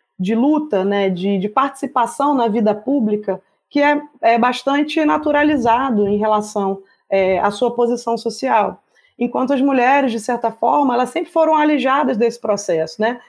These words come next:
Ficando na ótica do, da reprodução social da vida, né? A gente tem uma, uma pensadora que tem discutido muito essa questão da reprodução da vida, que é a Silvia Federici.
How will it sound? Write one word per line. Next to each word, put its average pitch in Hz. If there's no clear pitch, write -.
Ficando 262
na 277
ótica 254
do, 233
da 208
reprodução 247
social 214
da 190
vida, 175
né? 202
A 202
gente 214
tem 220
uma, 214
uma 208
pensadora 214
que 196
tem 196
discutido 220
muito 247
essa 214
questão 208
da 202
reprodução 220
da 208
vida, 240
que 240
é 220
a 220
Silvia 233
Federici. 226